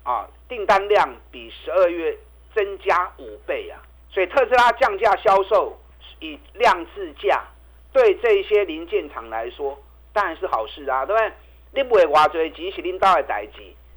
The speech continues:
你给我的订单更多才更重要啊。你看茂联封关的时候在两百五十一块钱，封关前我跟大家讲的时候是两百四十哦，从两百四慢慢走，已经到两百五了。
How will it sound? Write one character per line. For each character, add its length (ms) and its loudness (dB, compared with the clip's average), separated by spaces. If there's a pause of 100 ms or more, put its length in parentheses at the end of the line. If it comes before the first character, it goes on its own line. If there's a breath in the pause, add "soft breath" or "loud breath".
你 120 -10
给 200 0
我 120 4
的 80 0
订 220 -10
单 220 0
更 180 -2
多 140 -6
才 120 -6
更 220 -10
重 200 -12
要 180 -10
啊。 160 -20 (260)
你 60 -14
看 140 0
茂 260 2
联 260 -4 (720)
封 180 2
关 160 4
的 140 -4
时 80 -2
候 360 0
在 120 2
两 280 -2
百 220 -2
五 160 -16
十 120 -18
一 160 -20
块 280 -10
钱， 240 -20 (480 soft breath)
封 200 0
关 220 4
前 160 -4
我 100 -6
跟 200 -6
大 180 2
家 80 -6
讲 200 -8
的 80 -16
时 60 -10
候 80 -4
是 100 -12
两 300 -6
百 200 -10 (160)
四 80 -20 (160)
十 180 -20
哦， 180 -16 (480 soft breath)
从 180 -2
两 200 4
百 300 0
四 280 -8
慢 220 -4
慢 280 -8
走， 200 -6
已 40 -12
经 180 -16
到 120 0
两 220 -6
百 240 -2
五 220 -16
了。 180 -18